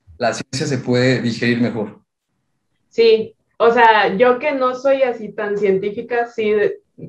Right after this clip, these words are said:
Speaker 2: pasa que subes un reel y sí me lo quedo viendo, se me hace muy interesante. Pero ¿cómo?
Speaker 1: O sea, es que aparte... Ajá.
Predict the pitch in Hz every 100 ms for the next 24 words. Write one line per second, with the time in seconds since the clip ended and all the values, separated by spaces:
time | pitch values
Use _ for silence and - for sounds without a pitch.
0 | - 214 220 233 226 226 180 - 220 220
1 | 226 233 226 233 - 202 175 220 220 196
2 | 202 196 196 202 190 180 196 202 196 196
3 | 190 170 170 190 196 - _ _ _ _
4 | _ - - _ _ _ 233 226 233 233
5 | 277 185 - 214 - 214 - 233 208 -
6 | - _ _ _ _ 120 143 120 - -